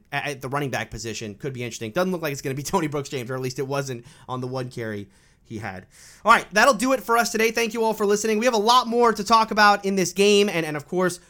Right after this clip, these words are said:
we're gonna start previewing next week's game against the Rams, another big one. The Steelers cannot just get to five hundred. They got to five hundred.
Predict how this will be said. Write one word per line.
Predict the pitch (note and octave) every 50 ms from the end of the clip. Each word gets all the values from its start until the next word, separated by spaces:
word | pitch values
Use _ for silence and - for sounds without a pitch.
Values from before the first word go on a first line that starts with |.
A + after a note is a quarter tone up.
| _
we're | - D#3+
gonna | E3 E3
start | D#3 - F3 D#3 D3 -
previewing | - G3+ G3 F#3 F#3 F#3 F3+ E3+ D3+
next | E3+ F#3 F3+ - -
week's | F#3 E3+ E3
game | - F3 E3+ D#3+
against | D#3+ C#3+ D#3 C#3+ -
the | C#3+
Rams, | C#3 D3+ D#3 C#3+ C#3
another | C#3+ C#3+ C3+
big | B2+ C3+ D3+ D3
one. | D3 C#3+ C#3 C#3
The | C3 C3
Steelers | B2+ - B3 C4 A3+ G3 F3+ - - - - _
cannot | - G#3 G3 A3 C#4 F4 F4
just | - A#3 F#3+ -
get | G3 F#3 F3+
to | F3+ D#3
five | - D3+ D3 D#3+
hundred. | D#3 C3+ C#3+
They | G3
got | F#3+ G3+ G3 F#3 -
to | C#3
five | B2+ D3 C3+ A#2+
hundred. | C#3+ C3+ A2+ G#2